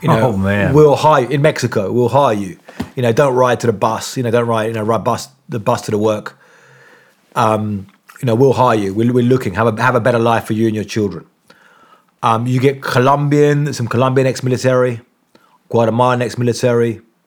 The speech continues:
Speaker 1: Um, you know, when people find out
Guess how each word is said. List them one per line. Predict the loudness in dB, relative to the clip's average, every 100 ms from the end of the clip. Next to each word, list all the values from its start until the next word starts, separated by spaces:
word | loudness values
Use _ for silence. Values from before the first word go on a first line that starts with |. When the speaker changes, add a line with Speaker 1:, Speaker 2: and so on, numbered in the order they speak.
| _ _ _ _ _ _ _ _
Speaker 1:
Um, | -4 0 2 2 0 -4 -8 -12 _ _ -20 -20 -10
you | -6
know, | -2
when | 0 -2
people | 0 -2 0 -2
find | 0 0 0 2
out | 0 -2 -10